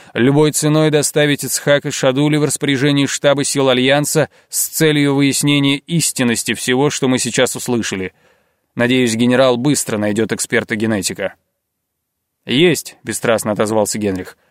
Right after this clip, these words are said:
«Как будем действовать?» Арчи спрятал нож в карман и подобрал из кокпита игломет. «Профессор», обратился он к старику, «будьте любезны, вернитесь в кубрик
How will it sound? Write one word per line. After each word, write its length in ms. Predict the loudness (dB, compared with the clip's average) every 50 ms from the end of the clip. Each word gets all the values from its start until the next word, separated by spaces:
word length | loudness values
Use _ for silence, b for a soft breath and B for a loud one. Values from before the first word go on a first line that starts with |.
| _ _ _ _ _ _
«Как 220 | 0 2 2 2
будем 240 | 0 0 2 2 2
действовать?» 580 | 2 2 2 0 -2 -4 -8 -10 -10 -12 -18 _ _ _ _ _ _ _ _ _ _ _ _ _ _
Арчи 340 | 0 0 0 0 -2 -8
спрятал 400 | -8 -4 -2 -2 -2 0 0 -2
нож 200 | 0 0 -2 -2
в 120 | -4 -8 -2
карман 420 | 0 0 2 2 2 2 2 2 0
и 100 | -6 -8
подобрал 420 | -2 -2 0 2 2 2 2 2
из 100 | 0 -4
кокпита 500 | -6 -8 -10 _ _ -6 -2 0 0 2
игломет. 440 | 4 4 2 2 2 0 -2 -4 B B B B B B B B B B B B 2
«Профессор», 640 | 2 2 2 2 2 2 2 0 -2 -2 0 0
обратился 500 | 0 2 2 0 0 0 -2 -2 -2 -2
он 80 | -4 -4
к 60 | -6
старику, 360 | -6 -4 -2 -4 -2 -2 -2
«будьте 380 | 0 2 2 2 0 _ 0 0
любезны, 400 | 2 4 4 2 2 2 0 0
вернитесь 480 | 0 2 2 2 0 0 0 -4 -6
в 140 | -6 -10 -14
кубрик 640 | _ 2 2 4 4 4 2 2 2 -6 -18 -18